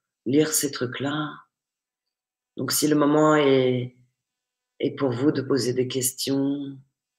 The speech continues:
voilà, il y a quelqu'un qui a le même sentiment sur l'espace-temps qui est en fait très court. Les journées passent extrêmement vite,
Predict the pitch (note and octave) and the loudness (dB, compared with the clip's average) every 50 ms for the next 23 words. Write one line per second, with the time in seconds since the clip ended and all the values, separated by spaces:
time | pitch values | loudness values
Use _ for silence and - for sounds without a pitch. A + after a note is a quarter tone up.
0 | _ _ - A#2 A2+ A#2 A#2 A2+ A#2 A#2 B2 A#2 - - B2+ B2 B2+ B2+ B2 B2 | _ _ -4 -2 0 2 2 0 0 0 -2 -4 -4 -4 -4 -4 -4 -2 -2 -2
1 | A#2+ A#2+ - - - _ _ - - _ _ _ _ _ _ _ _ _ _ _ | -2 -2 -6 -12 -20 _ _ -20 -20 _ _ _ _ _ _ _ _ _ _ _
2 | - C3+ C3 C3 C3 C3 C3+ C3 C3 - - C#3 C3 B2 - - C#3+ C3+ C3+ C3+ | -4 0 2 2 4 4 4 2 2 2 0 0 0 -2 -2 0 0 2 2 2
3 | C#3 C#3 C#3 C#3 C#3 C3+ C#3 C3+ C3+ - _ _ _ _ _ - _ _ _ _ | 2 2 0 0 0 -2 -4 -6 -10 -14 _ _ _ _ _ -20 _ _ _ _
4 | - - C#3 B2+ C3 C3+ B2+ - - C3 B2 - - D#3 D#3 D#3 D#3 - C#3 C3 | -8 -4 0 2 2 2 2 2 2 2 2 2 2 2 2 2 2 2 2 2
5 | C3 B2+ C3+ C#3 C#3 - - - C#3 C#3 - - F#3 E3+ D3+ B2+ B2 C3+ C3+ C#3 | 2 0 -2 -4 -4 -2 -2 -2 -2 0 2 4 4 4 4 4 4 4 4 4
6 | C3+ C#3 C3 C3 C3+ - - - - - - - - D3 C#3+ C3+ C3+ C3 B2+ C3 | 2 2 0 0 0 -2 -2 -2 -4 -4 -4 -4 -2 0 2 2 2 0 0 -4
7 | - - F#3 - - - | -6 -8 -10 -10 -12 -12